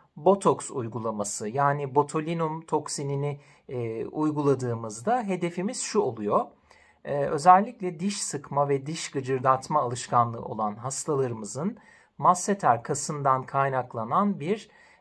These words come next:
e, spazm, yani, e, kasın, e, boyunun kısalması problemiyle karşılaşıyoruz.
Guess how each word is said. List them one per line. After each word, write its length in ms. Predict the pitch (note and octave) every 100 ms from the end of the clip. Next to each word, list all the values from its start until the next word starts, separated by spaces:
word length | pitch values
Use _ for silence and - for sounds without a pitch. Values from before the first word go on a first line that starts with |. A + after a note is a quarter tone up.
| -
e, 240 | C3 B2
spazm, 680 | B2 - F#3 E3 A#2+ G#2+ G2+
yani, 520 | C3+ C#3 A#2+ F3+ G3+ _ _
e, 600 | C3 A#2+ B2 B2 C3 C3+
kasın, 600 | - C#3+ - G#3 A#3 - _ _ _
e, 200 | - C2 - _ _ _ -
boyunun 420 | B2+ E3+ F3 G3+
kısalması 640 | G3 - B2+ A2 G#2 -
problemiyle 560 | - A#2+ A2 A2+ G#2+ G#2
karşılaşıyoruz. 1000 | - A2 - A2 G#2 - G#2+ C3+ A#3